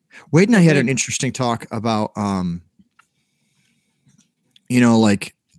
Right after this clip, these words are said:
Speaker 1: like, if we could predict the hindsight of this whole thing, right? Now, we don't really know, right? We don't really know right now. Um, one thing that's interesting is that, you know, you look at, like, New York, it's got the second most cases in the United States. And then you got Washington, it's got the most cases,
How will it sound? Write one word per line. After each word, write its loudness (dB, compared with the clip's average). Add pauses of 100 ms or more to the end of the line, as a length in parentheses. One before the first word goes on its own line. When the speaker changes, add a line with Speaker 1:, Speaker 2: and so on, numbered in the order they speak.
Speaker 1:
like, -4
if -2
we 4
could 0
predict 0
the -4
hindsight -2
of -6
this -8
whole -8
thing, -6
right? -6 (540)
Now, 2
we 4
don't 2
really 4
know, -2 (460)
right? -4
We 0
don't 2
really 2
know 0
right -4
now. -8 (160)
Um, -6 (640)
one 2
thing 0
that's 0
interesting -2
is -4
that, -4
you -6
know, -4
you -4
look -6
at, -8
like, -8
New -6
York, -4
it's -12
got -4
the -8
second -4
most -4
cases -6
in -6
the 0
United -2
States. -2
And -2
then 2
you 2
got -2
Washington, 0
it's -6
got -4
the -4
most 0
cases, -4